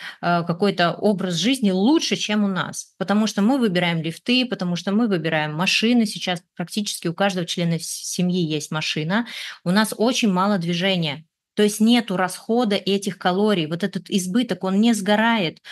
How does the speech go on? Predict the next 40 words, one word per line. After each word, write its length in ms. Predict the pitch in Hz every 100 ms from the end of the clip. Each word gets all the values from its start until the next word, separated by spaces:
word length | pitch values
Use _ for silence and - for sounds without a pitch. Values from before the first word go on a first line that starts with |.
| -
он 140 | 202
у 80 | 214
нас 180 | 208 208
просто 500 | - 247 311 - 165 -
превращается 840 | 202 208 190 185 233 254 254 233
в 60 | 208
жир. 400 | 180 202 156 - - - -
И 100 | 214
пока 320 | 233 262 277
мы 100 | 226
с 120 | 208
вами 240 | 233 214
здоровые, 840 | 190 175 214 311 359 240 185 151 165 _ _ _ _ _
да, 320 | 170 220 277 285 - -
у 80 | 196
нас, 340 | 294 302 -
э, 160 | 214 196
все, 220 | - 330
в 80 | 320
принципе, 380 | - 294 285 -
нормально, 480 | 214 214 208 180 175
нас 160 | 214 247
ничего 260 | 233 247
не 120 | 247
беспокоит. 480 | 220 214 202 196 165
Но 120 | 180
ближе 340 | 220 262 277 254
к 80 | -
тридцати 600 | 269 262 269 247 311 339
у 60 |
нас 220 | 226 233
начинаются 520 | 233 208 233 247 240 190
проблемы 460 | 190 180 214 202
с 20 | 170
желудочно-кишечным 840 | 180 185 - 170 175 175 170 165
трактом. 400 | 160 139 - -
У 40 | 170
нас 180 | 226
страдает 380 | 233 233 226 226
микрофлора, 640 | 220 208 214 - 165 143